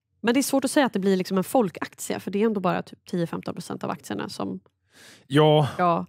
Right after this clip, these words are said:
Speaker 2: och, och än så länge, den heter inte Scania heller. Det blir
Speaker 1: Nej,
Speaker 2: inte
Speaker 1: precis, det är
Speaker 2: där.
Speaker 1: det med.
Speaker 2: Ja.
Speaker 1: Eh, så att, ehm,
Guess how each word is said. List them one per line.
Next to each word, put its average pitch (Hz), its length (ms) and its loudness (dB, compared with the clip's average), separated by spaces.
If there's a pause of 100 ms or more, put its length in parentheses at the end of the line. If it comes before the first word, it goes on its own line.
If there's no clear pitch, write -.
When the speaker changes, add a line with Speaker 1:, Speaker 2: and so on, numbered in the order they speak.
Speaker 2:
och, 151 320 4
och 143 100 8
än 139 160 4
så 151 100 2
länge, 135 280 4
den 123 140 2
heter 127 380 2
inte 110 180 -4
Scania 110 400 0
heller. 107 480 2
Det 107 100 0
blir 233 100 4
Speaker 1:
Nej, 269 220 4
Speaker 2:
inte 294 100 -2
Speaker 1:
precis, 233 440 2
det 208 60 0
är 208 40 0
Speaker 2:
där. - 0 - (120)
Speaker 1:
det 226 80 4
med. 196 340 -4
Speaker 2:
Ja. - 120 -8
Speaker 1:
Eh, 196 640 2
så - 160 -2
att, 214 240 -4
ehm, 202 460 0